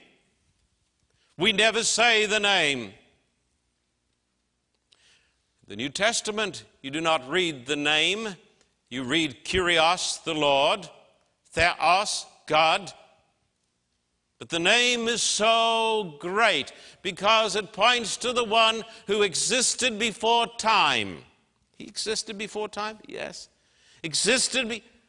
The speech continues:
but there was never a time when there was no, yes.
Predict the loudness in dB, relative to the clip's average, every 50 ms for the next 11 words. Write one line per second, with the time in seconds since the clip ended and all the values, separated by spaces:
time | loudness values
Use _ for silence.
0 | _ -4 -2 0 0 0 0 0 0 2 4 4 4 4 0 -2 -2 0 0 2
1 | 2 2 2 2 -2 -2 0 0 0 0 0 -2 -2 -4 -4 -2 0 2 2 2
2 | 2 0 -2 -4 -6 -6 -6 -8 -12